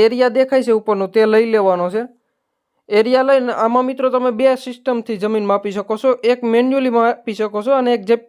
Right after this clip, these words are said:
જી પી એસની મદદથી માપી શકો છો. જી પી એસની મદદથી તમારે જમીન માપવી હોય તો મિત્રો તમારે ચાલી અને જમીનના ફરતા શેઢે આંટો મારવાનો છે અને એટલે જી પી એસની મદદથી જમીન માપો છે. અને આ મેન્યુઅલીમાં મિત્રો તમારે ડોટ ડોટ કરીને તમારે માપવાની રહેશે.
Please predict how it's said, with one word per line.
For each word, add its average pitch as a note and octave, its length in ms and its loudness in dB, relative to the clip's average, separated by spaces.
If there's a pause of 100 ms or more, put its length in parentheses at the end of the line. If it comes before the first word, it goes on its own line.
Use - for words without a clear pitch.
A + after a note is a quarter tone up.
(160)
જી A3+ 160 -6
પી B3+ 120 0
એસની A#3+ 280 -2
મદદથી G3+ 400 -4
માપી F#3 240 -2
શકો F3 220 -2
છો. F3 60 -6 (360)
જી A3+ 100 0
પી C4 160 0
એસની C4+ 240 -2
મદદથી C4+ 420 0
તમારે B3+ 300 0
જમીન B3+ 260 0
માપવી C4+ 280 -2
હોય A#3+ 200 4
તો A#3 60 2
મિત્રો A#3+ 240 -2
તમારે A#3+ 320 0 (100)
ચાલી A#3+ 320 -2 (480)
અને A3+ 220 0 (420)
જમીનના A#3+ 480 0
ફરતા B3 360 0
શેઢે A#3+ 280 2
આંટો A#3+ 320 0
મારવાનો G#3+ 400 0
છે A#3 160 -2 (460)
અને G3+ 180 0 (160)
એટલે A3+ 340 -2
જી A3+ 140 -8
પી B3+ 120 0
એસની A#3+ 200 -2
મદદથી G#3 400 -2
જમીન F#3+ 260 0
માપો G3+ 180 -2
છે. G#3 100 0
અને A#3 60 2
આ G3 140 0
મેન્યુઅલીમાં A#3+ 560 0
મિત્રો B3 280 -2
તમારે A#3+ 220 0
ડોટ A3+ 280 0
ડોટ A#3+ 240 -2
કરીને A#3 300 -2
તમારે G#3 380 -4
માપવાની G3 460 -2
રહેશે. F3 220 -6